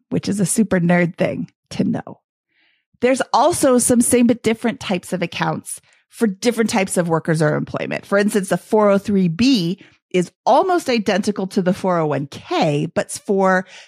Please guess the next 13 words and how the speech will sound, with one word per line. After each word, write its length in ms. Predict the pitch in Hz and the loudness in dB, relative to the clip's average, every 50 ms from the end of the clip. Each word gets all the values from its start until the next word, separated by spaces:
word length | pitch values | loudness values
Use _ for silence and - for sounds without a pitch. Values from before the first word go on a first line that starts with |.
| _ _ 202 | _ _ -4
nonprofit 640 | 190 196 202 208 220 220 - 240 208 202 - 190 | 0 0 2 2 0 0 0 -2 -2 -2 -2 -2
organizations 840 | 196 180 180 185 180 170 175 170 175 180 - 175 165 165 160 160 - | -2 -2 -2 -2 -4 -4 -4 -4 -4 -4 -4 -4 -4 -4 -4 -6 -6
and 180 | - 156 160 | -6 -6 -6
some 120 | - 175 160 | -6 -6 -4
government 400 | 165 165 160 160 160 156 139 - | -2 -2 -2 0 0 -2 -2 -2
employees, 600 | 160 - - - - 113 98 - - - - - | -4 -8 -8 -8 -8 -6 -6 -8 -10 -14 -12 -6
whereas 220 | 170 160 156 156 | -4 -2 -2 -2
the 100 | - 180 | -2 -4
four 260 | 170 - - 185 180 | -4 -2 -2 -2 0
oh 40 | 170 | 0
one 160 | 165 160 160 | 0 -2 -4
k 480 | - - - - 285 233 202 185 180 - | -6 -8 -6 -2 0 0 2 0 0 0
is 340 | - 170 175 - - - | -2 -2 -4 -6 -10 -16